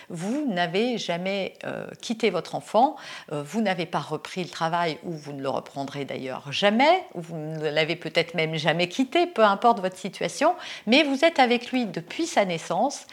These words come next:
et vous ne l'avez jamais, euh, ou quasiment jamais confié à quelqu'un d'autre.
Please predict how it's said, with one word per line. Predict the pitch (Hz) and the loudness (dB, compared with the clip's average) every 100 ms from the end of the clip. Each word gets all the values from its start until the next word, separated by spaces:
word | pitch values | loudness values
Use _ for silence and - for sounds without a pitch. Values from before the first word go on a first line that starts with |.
| - - | -16 -2
et | 226 | 0
vous | 233 | 2
ne | 240 | 4
l'avez | 220 220 285 277 | 4 4 2 2
jamais, | 170 208 214 226 262 208 | 0 0 2 2 4 4
euh, | 160 156 | 2 0
ou | 165 | -4
quasiment | - 214 214 190 196 240 175 | 0 0 0 0 2 2 0
jamais | 170 185 233 | -2 -2 -4
confié | - 185 - 226 | -4 -8 -2 -2
à | |
quelqu'un | 190 196 - 175 | -2 -6 -6 -6
d'autre. | 156 - - | -6 -8 -14